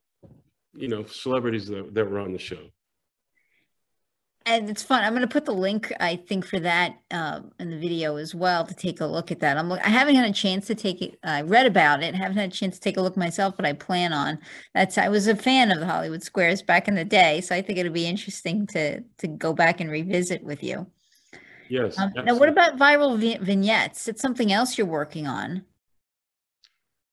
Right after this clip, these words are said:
Speaker 1: Um, <clears throat> that is interesting. <clears throat> David Levin, uh, very, um, um, talented,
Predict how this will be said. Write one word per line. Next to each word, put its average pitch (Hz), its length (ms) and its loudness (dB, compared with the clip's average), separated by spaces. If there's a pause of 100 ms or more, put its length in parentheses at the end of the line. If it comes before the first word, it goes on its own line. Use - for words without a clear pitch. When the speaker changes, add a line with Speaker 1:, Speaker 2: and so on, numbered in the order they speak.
(140)
Speaker 1:
Um, 156 560 -2 (260)
<clears throat> - 300 -20
that 185 500 0
is 147 140 -6
interesting. 196 420 0 (200)
<clears throat> - 180 -20
David 180 760 2
Levin, 143 500 0 (380)
uh, 104 280 -8
very, 143 520 4
um, 107 380 -4 (1300)
um, 101 200 -8
talented, 110 600 -4